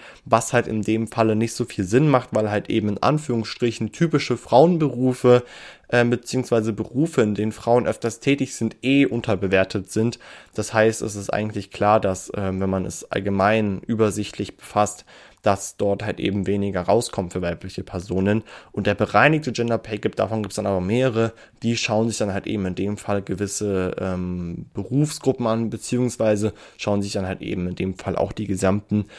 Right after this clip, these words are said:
Bruttostundenverdienste, die durchschnittlichen Bruttostundeverdienste, ähm,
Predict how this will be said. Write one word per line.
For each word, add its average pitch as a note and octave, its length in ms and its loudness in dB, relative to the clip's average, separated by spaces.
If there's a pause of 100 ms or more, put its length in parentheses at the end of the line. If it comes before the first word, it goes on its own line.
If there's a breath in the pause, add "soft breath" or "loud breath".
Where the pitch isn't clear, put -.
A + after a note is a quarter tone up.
(240 loud breath)
Bruttostundenverdienste, G2 1700 -2
die F#2+ 160 -10
durchschnittlichen G#2+ 800 6
Bruttostundeverdienste, F#2+ 1300 0 (420 loud breath)
ähm, G2 600 4